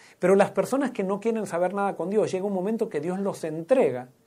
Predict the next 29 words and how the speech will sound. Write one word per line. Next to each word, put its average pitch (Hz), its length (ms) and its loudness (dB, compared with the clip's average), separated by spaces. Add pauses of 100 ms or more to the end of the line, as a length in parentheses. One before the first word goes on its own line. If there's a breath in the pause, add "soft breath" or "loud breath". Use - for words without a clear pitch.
(240)
ya 165 120 -2
que 180 120 -2
las 156 120 2
personas 165 460 -6
ya 185 140 0
no 180 160 -4
quieren 147 540 0
estar 165 320 -6
con 165 160 -6
Dios, 156 300 0 (260 soft breath)
Dios 196 260 2
los 214 160 -4
entrega 196 320 0
a - 20 2
las 143 120 -6
consecuencias 170 540 -6
de 147 60 -8
sus 143 140 -10
propias 196 320 -4
decisiones 160 500 -6 (260 loud breath)
y 196 100 4
ellos 226 180 4
cosechan 202 680 -2 (680)
lo 147 160 -2
que 143 80 -12
sembraron, 147 520 0
simplemente 202 600 -4
eso. - 260 -14 (480)
Cosechan 247 680 -2